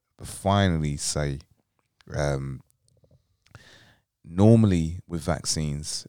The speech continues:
um, it takes about eighteen months after the vaccine has come out to even, like, you know, f-,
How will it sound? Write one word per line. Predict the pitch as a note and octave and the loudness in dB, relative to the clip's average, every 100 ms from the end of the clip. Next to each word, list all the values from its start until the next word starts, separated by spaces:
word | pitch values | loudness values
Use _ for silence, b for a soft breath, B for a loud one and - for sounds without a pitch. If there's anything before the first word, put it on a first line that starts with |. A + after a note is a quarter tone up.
| - | -10
um, | D2 C#2+ C#2 C#2 C2+ _ - | -6 -6 -6 -10 -16 _ -14
it | D2+ | -8
takes | - G2 C2 | -2 -2 -2
about | C#2+ D2 C#2+ | -4 -2 -2
eighteen | E2 - D#2 | -6 -6 -6
months | D2+ E2 - - - - _ _ _ - | -4 -4 -4 -8 -8 -12 _ _ _ 0
after | F#2 F2+ - | 0 0 -2
the | D#2 | -4
vaccine | D#2 C2+ - D2+ | -6 -6 -8 -8
has | D2 - | -8 -8
come | - D2+ | -6 -6
out | D#2 - | -6 -6
to | - - | -10 -4
even, | F2 E2 D#2+ D2+ | -2 -2 -4 -4
like, | D2+ - - | -6 -6 -10
you | D#2+ | -8
know, | D2+ D2 | -6 -6
f-, | C#2+ | -8